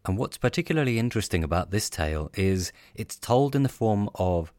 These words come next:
a diary or journal, allegedly written down by the parson himself, whose name is variously given as Ruddle, Ruddell, or Rundle, something along those lines. I've opted for Ruddle.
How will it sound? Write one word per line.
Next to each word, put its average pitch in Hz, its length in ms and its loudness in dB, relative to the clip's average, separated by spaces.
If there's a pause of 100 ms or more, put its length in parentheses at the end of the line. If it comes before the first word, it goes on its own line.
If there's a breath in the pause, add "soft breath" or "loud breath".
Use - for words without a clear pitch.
(220)
a 98 100 -2
diary 80 680 0
or 78 140 -2
journal, 87 560 2 (800)
allegedly 135 500 2
written 101 320 0
down 78 340 0
by 80 160 0
the 76 80 -4
parson 80 440 -4
himself, 82 680 -4 (640)
whose 98 200 -2
name 127 300 4
is 98 220 0
variously 113 500 2
given 85 340 -2 (100)
as 78 460 -6 (380)
Ruddle, 85 560 -2 (380)
Ruddell, 85 720 0
or 71 340 -8
Rundle, 87 580 2 (480)
something 82 360 0
along 82 220 2
those 80 180 0
lines. 80 480 0 (440)
I've 101 220 2
opted - 400 -2
for 76 360 -8
Ruddle. 78 520 -2